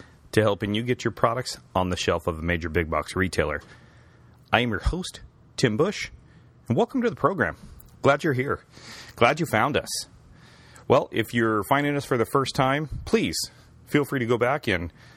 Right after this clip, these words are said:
listen to all the ones before this. Uh, I think they all have good information. And if you're a regular,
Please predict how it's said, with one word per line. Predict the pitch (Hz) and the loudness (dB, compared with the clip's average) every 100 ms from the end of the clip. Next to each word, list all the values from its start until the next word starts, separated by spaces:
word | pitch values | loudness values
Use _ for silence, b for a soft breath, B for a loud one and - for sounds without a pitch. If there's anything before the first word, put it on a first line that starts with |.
| B B - | B B 0
listen | 110 151 117 | 2 2 0
to | - | 0
all | 165 175 | 0 2
the | |
ones | 98 92 90 | 0 -2 -2
before | 98 - 95 | -4 0 0
this. | 95 117 | 2 0
Uh, | 107 92 90 | 2 2 0
I | |
think | 95 101 | -2 -4
they | 90 | 2
all | 127 - | 2 2
have | 87 87 | -6 -2
good | 95 | -2
information. | 90 87 90 95 151 139 B B B | -2 -2 -2 0 -2 -4 B B B
And | - 143 170 | 0 0 2
if | 180 180 | -2 -2
you're | 175 175 175 170 | 0 0 2 0
a | 147 | 2
regular, | 135 240 220 95 104 | 2 0 0 0 0